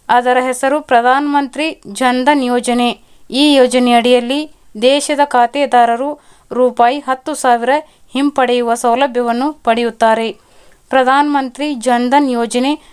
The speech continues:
ನವೀಕರಣ. ಈ ಯೋಜನೆಯನ್ನು ಎರಡು ಸಾವಿರದ ಹದಿನಾಲ್ಕರಲ್ಲಿ ಪ್ರಾರಂಭಿಸಲಾಯಿತು ಮತ್ತು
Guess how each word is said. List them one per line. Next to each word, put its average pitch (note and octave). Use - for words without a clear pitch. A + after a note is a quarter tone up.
ನವೀಕರಣ. A#3+
ಈ C#4+
ಯೋಜನೆಯನ್ನು A#3+
ಎರಡು B3+
ಸಾವಿರದ A#3+
ಹದಿನಾಲ್ಕರಲ್ಲಿ A#3+
ಪ್ರಾರಂಭಿಸಲಾಯಿತು A#3+
ಮತ್ತು C#4+